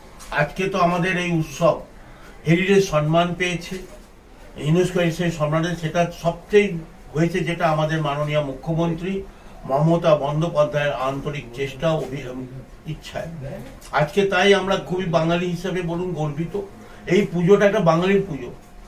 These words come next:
বাঙালিরা শুধু পশ্চিমবঙ্গে নয়, বিভিন্ন ভারতবর্ষের মধ্যে বলুন, পৃথিবীর যে কোনো প্রান্তে বলুন, তারা সেখানে শারদীয় উৎসব পালন করে। এখানে যেমন আপনার ধরুন আমরা যখন অঞ্জলি দিই, তারাও ওখানে অঞ্জলি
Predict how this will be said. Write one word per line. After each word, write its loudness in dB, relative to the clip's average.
বাঙালিরা 6
শুধু -2
পশ্চিমবঙ্গে -2
নয়, 0
বিভিন্ন 0
ভারতবর্ষের 2
মধ্যে 2
বলুন, 0
পৃথিবীর -4
যে -2
কোনো -4
প্রান্তে -4
বলুন, -6
তারা 4
সেখানে -4
শারদীয় -2
উৎসব -6
পালন -4
করে। 2
এখানে 0
যেমন 2
আপনার -2
ধরুন 0
আমরা 0
যখন -2
অঞ্জলি 0
দিই, -8
তারাও -4
ওখানে -4
অঞ্জলি -2